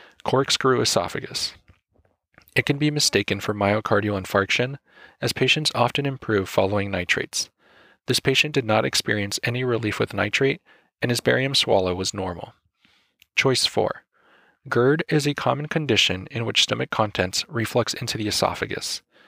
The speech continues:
Symptoms include heartburn, bad breath, chest pain, regurgitation, and chronic cough. Diagnosis is often made clinically, with history and symptoms, but can be confirmed via additional studies,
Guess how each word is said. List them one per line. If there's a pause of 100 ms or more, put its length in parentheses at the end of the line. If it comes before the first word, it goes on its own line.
(380)
Symptoms
include
heartburn, (420)
bad
breath, (480)
chest
pain, (400)
regurgitation, (160)
and
chronic
cough. (680)
Diagnosis
is
often
made
clinically, (400)
with
history
and
symptoms, (160)
but
can
be
confirmed
via
additional
studies,